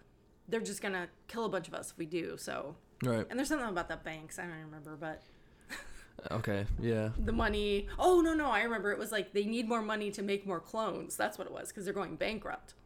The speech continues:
Speaker 2: Okay.
Speaker 1: So again, it's, like, all tied in with the clones being created, and then they need more soldiers, blah, blah, blah.
Speaker 2: Okay.
Speaker 1: Um, anyway, that was Mina Bonteri.
Speaker 2: Hmm.
Speaker 1: So not only is this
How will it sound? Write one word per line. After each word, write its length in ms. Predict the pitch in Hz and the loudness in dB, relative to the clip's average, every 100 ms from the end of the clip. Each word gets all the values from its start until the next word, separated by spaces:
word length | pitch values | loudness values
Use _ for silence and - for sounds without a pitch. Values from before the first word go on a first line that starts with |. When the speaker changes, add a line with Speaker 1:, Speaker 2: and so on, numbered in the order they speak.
| - - | -20 -4
Speaker 2:
Okay. 300 | 117 123 110 - - - - - - - - - | 0 2 0 -2 -10 -6 -6 -6 -6 -8 -8 -2
Speaker 1:
So 140 | 233 | 0
again, 220 | 226 208 | 4 2
it's, 160 | 170 - | 0 -4
like, 160 | 165 | -2
all 120 | 180 180 | 0 2
tied 180 | 180 | 2
in 140 | 185 175 | 2 0
with 100 | 165 | -4
the 60 | |
clones 560 | - 208 190 170 160 - | -6 -2 -2 -2 -4 -6
being 260 | 165 160 156 | -4 -4 -6
created, 400 | 165 156 156 151 | -4 -4 -4 -6
and 80 | |
then 200 | 151 151 - - - - | -8 -10 -12 -18 -20 -6
they 140 | 175 | -4
need 160 | 165 196 | 0 0
more 260 | 190 185 175 | 2 2 0
soldiers, 480 | - 226 175 165 143 | 0 -2 0 0 -2
blah, 180 | 160 170 | -4 -2
blah, 100 | 175 | -2
blah. 220 | 190 165 - - - | -4 -6 -12 -6 0
Speaker 2:
Okay. 260 | 127 113 - - - - | 2 0 -2 -14 -2 4
Speaker 1:
Um, 460 | 226 208 175 196 - - | 6 4 2 -2 -2 4
anyway, 640 | 247 202 180 151 143 160 175 247 | 6 6 4 4 2 -4 -6 6
that 160 | 196 190 | 6 6
was 100 | 202 | 4
Mina 240 | 196 180 | 0 -2
Bonteri. 460 | 151 156 - - - - - - - | -2 -4 -8 -8 -12 -18 -20 -10 -2
Speaker 2:
Hmm. 160 | 113 98 - - - - - - - - - - - - - - | 0 -2 -8 -20 -20 -20 -20 -20 -20 -20 -20 -20 -20 -20 -20 -4
Speaker 1:
So 140 | 226 | 2
not 180 | 214 269 | 8 8
only 280 | 254 233 214 | 8 6 6
is 260 | 190 180 | 6 4
this 260 | 170 202 | -4 -6